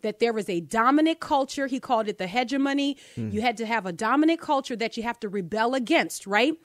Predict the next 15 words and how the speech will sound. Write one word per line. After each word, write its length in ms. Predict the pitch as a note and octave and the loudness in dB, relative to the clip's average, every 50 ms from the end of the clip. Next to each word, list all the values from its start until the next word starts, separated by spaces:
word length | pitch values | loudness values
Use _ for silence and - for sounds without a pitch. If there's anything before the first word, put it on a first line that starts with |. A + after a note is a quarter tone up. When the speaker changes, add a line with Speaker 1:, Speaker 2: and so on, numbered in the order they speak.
| _ _ _ _ _ _ _ _ _ - | _ _ _ _ _ _ _ _ _ -12
Speaker 1:
One 280 | F#3+ F#3 A3 B3+ D4+ | -6 -2 0 2 2
of 100 | E4 D4+ | 2 2
the 80 | D#4+ F#4 | 0 -4
things 380 | - - F4 E4+ D#4+ D#4 A#3+ F#3+ | -4 -2 -2 -2 -2 -2 -4 -4
that 300 | A3 A3 G3+ G3+ - _ - | -2 -2 -2 -2 -4 _ -8
Antonio 480 | G#3+ G#3 F#3 - C#4 C#4+ D4 D4+ D4 C4+ | -10 -8 -8 -6 -4 -2 -2 -2 -2 -2
Gramsci 440 | G3 - B3+ B3+ C4+ - - A#3+ G#3 | -4 -4 -4 -4 -4 -6 -6 -6 -8
is 80 | F#3+ - | -8 -8
credited 480 | - - C#4 B3+ B3+ G#3+ G#3 G3+ F3 | -6 -6 -4 -4 -2 -4 -4 -4 -4
with 260 | F3+ G3+ G3+ G3+ - - - | -4 -4 -4 -4 -6 -10 -8
is 240 | G3+ G3 F#3+ - | -6 -6 -6 -6
his 200 | - - A3+ G3+ | -4 -4 -4 -4
prison 400 | - - - C4 C4 A3+ C4 A#3 | -4 -2 0 0 0 0 0 -2
notebooks. 460 | A3+ A3+ A#3 A#3 - - F#3 D#3+ - - | 2 0 0 0 -2 -8 -10 -10 -10 -8
He, 140 | - G#3+ | -8 -8